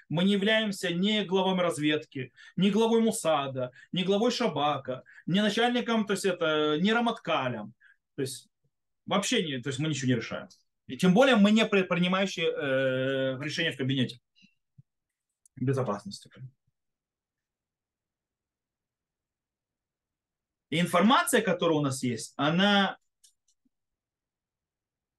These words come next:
даже не одна десятая процента.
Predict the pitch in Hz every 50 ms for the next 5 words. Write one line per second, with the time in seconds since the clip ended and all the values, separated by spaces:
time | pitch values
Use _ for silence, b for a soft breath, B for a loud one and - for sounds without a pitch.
0 | _ _ _ _ _ _ _ _ _ _ _ _ _ _ _ _ - 202 254 302
1 | 320 302 226 190 233 247 226 214 220 233 226 208 175 196 202 196 180 185 - -
2 | 180 170 - 151 147 - 139 127 - 104 90 87